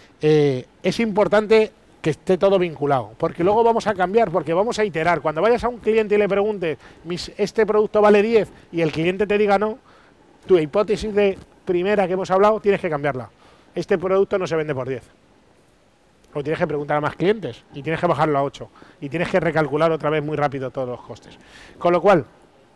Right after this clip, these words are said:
los ingresos esperados ahí. Y dejo la tabla ahí del Excel en un momento, porque voy a volver enseguida.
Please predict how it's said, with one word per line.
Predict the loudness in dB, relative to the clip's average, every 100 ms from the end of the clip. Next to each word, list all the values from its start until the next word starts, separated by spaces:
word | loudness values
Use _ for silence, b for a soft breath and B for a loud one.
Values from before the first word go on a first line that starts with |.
| _ _ _ _ -20 B B B B B -6
los | -4 -2
ingresos | 0 0
esperados | 2 4 4 4 0
ahí. | -4 -4 -6
Y | 0
dejo | 0 2
la | 2
tabla | 4 4
ahí | 4 2
del | 2 2
Excel | 0 0 0
en | -2
un | -4
momento, | -2 -4 -4 -6 -6
porque | -8 -4 0
voy | 2
a |
volver | 2 0 -4
enseguida. | -8 -12 -14 -18